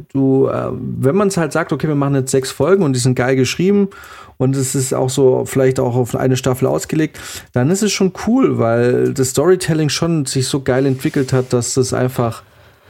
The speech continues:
also ich find's schon nice. Für mich ist es, glaub ich, einfach nur die pure Masse, dass ich sag, ich kann nicht alles gucken.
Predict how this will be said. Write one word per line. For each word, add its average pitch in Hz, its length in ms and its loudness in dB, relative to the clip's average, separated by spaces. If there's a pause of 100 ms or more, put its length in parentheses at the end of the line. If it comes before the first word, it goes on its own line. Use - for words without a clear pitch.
(140)
also 127 140 0
ich 127 60 0
find's 175 200 -2
schon 147 140 0
nice. 151 260 0
Für 135 120 0
mich 185 180 2
ist 165 140 0
es, 147 120 -4
glaub 156 220 0
ich, 143 140 -6
einfach 156 340 -2
nur 156 520 0 (540)
die 131 60 -4
pure 165 340 0
Masse, 127 400 0
dass 110 240 0
ich 120 100 0
sag, 131 300 -2
ich 131 120 -6
kann 139 180 -4
nicht 135 180 -2
alles 123 240 2
gucken. 131 380 -2